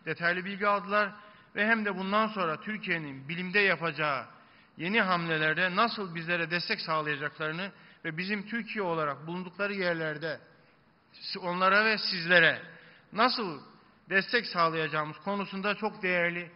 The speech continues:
fikir alışverişleri yaptık. Sayın Cumhurbaşkanımız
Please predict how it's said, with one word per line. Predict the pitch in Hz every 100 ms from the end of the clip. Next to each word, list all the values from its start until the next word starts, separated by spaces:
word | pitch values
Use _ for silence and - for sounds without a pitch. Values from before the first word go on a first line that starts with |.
| -
fikir | - -
alışverişleri | 185 156 - 156 143 151 143
yaptık. | 120 - - _ _ _ _ _ _ _ _ _ _
Sayın | - 202 220
Cumhurbaşkanımız | 220 226 214 202 196 190 190 - -